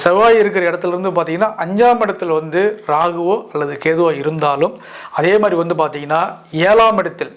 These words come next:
செவ்வாயிலிருந்து எண்ணிட்டு வந்தீங்கன்னா, ஏழாம் இடத்துல, ஏழாம் பாவத்தில் வந்து ராகு அல்லது கேதுகள் இருந்தாலும், அதே மாதிரி வந்து பார்த்தீங்கன்னா, அந்த செவ்வாயிலிருந்து எண்ணும் பொழுது ஒன்பதாம் இடம், அந்த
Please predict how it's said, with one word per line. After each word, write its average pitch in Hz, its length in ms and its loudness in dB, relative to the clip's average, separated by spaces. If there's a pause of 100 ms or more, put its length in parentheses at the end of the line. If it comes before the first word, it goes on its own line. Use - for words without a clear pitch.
செவ்வாயிலிருந்து 185 560 0
எண்ணிட்டு 170 220 -4
வந்தீங்கன்னா, 160 320 -2 (340)
ஏழாம் 196 380 2
இடத்துல, 180 320 -4 (120)
ஏழாம் 180 280 -2
பாவத்தில் 156 420 -2
வந்து 156 180 -2 (520)
ராகு 196 340 4
அல்லது 160 200 -2 (140)
கேதுகள் 160 400 0
இருந்தாலும், 156 500 0 (520)
அதே 175 260 2
மாதிரி 185 220 0
வந்து 170 180 -6
பார்த்தீங்கன்னா, 156 460 -4
அந்த 151 180 -10
செவ்வாயிலிருந்து 190 640 0
எண்ணும் 165 200 -6
பொழுது 151 220 0 (220)
ஒன்பதாம் 226 500 4
இடம், 147 180 -6 (100)
அந்த 151 120 -4